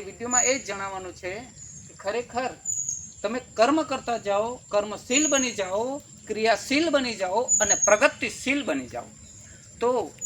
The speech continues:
તમને કંટાળો નહીં આવશે. જીવનમાં તમે સુખ શાંતિથી જીવન વિતાવી શકશો. મિત્રો, ચાલો હવે તમને આગળ બતાવું વીડિયોની અંદર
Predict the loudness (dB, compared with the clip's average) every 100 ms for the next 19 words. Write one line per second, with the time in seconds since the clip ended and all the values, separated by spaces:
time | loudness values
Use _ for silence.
0 | -4 -2 -4 -8 -20 -20 -20 -20 -20 -20
1 | -20 -20 -20 -20 -6 -2 -2 -4 -6 -4
2 | -4 -4 -6 -10 -10 -6 -4 -4 -6 -10
3 | -6 -2 0 0 -2 -4 -8 -18 -12 -8
4 | -8 -8 -10 -8 -8 -6 -10 -10 -12 -8
5 | -6 -6 -8 -6 -6 -6 -8 -6 -4 -4
6 | -6 -12 -16 -18 -20 -20 -20 -20 -2 0
7 | 4 2 0 -4 -18 -20 -6 0 2 0
8 | -4 -6 -2 0 0 -2 -2 -12 -20 -20
9 | -6 -4 2 4 2 -2 -4 -2 -4 -4
10 | -6